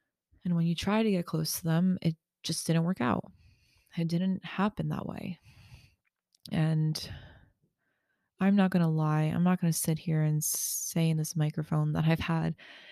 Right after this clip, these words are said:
the greatest loves of my life. You know, they've been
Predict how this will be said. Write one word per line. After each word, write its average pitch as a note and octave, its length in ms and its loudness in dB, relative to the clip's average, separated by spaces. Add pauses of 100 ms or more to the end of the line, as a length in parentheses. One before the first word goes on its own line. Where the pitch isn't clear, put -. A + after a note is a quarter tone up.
(240)
the F3+ 100 0
greatest D#3+ 520 -2
loves D#3 340 -2
of D#3 120 -2
my D#3 160 0
life. - 560 -8
You E3 140 0
know, D#3+ 100 2
they've D#3+ 320 0 (960)
been F#3+ 420 2